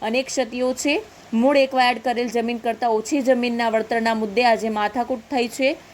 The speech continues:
ખેડૂતોને વળતરના મુદ્દે અનેક ક્ષતિ જોવા મળી છે.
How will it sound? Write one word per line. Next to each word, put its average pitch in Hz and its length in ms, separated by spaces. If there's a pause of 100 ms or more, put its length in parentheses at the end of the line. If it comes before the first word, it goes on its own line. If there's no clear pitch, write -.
(200)
ખેડૂતોને 269 480
વળતરના 240 460
મુદ્દે 233 280
અનેક 226 240
ક્ષતિ 277 400
જોવા 226 260
મળી 202 240
છે. 185 280